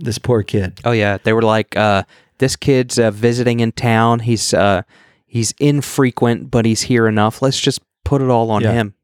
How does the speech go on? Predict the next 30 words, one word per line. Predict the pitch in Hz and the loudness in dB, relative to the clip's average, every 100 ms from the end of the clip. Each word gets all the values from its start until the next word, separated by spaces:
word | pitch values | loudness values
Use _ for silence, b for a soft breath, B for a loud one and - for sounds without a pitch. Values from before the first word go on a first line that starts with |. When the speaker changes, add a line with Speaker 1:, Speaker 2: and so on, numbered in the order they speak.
| - | -10
Speaker 2:
you | 101 | -6
know? | 107 117 _ | -4 -6 _
Speaker 1:
"Oh, | 151 160 160 | 0 2 4
he's | 127 117 | 2 2
always | 123 120 101 | 2 2 0
drunk. | - 135 139 131 127 | -2 0 2 2 0
Oh, | 120 113 | 0 0
he's | 104 95 92 | 0 -4 -6
a | 90 | -2
libertine. | 117 113 110 113 110 107 101 | 0 2 0 2 2 2 2
He's | 92 - | -2 -4
sleeping | - 117 110 104 | 0 0 0 -2
with | 98 | 0
lots | 110 101 104 | 0 0 -2
of | |
ladies, | 101 110 110 107 104 101 | 0 2 2 2 0 -2
blah, | 101 113 | 0 0
blah, | 104 98 | 2 2
blah. | 104 107 104 - B B | 2 2 2 -2 B B
Speaker 2:
Mm-hmm. | 101 101 101 | -10 -8 -4
Speaker 1:
He's | 104 92 | -2 0
the | 90 | -2
worst | 92 113 107 - - | 0 2 2 -2 -2
kind," | 104 98 120 | 0 0 2
you | |
know? | 101 87 87 _ _ _ _ b b b b b b | 0 0 -4 _ _ _ _ b b b b b b
I | - | 0
was | 104 87 | 0 2
like, | 87 | 0
"Man, | 104 113 123 107 | 2 2 4 2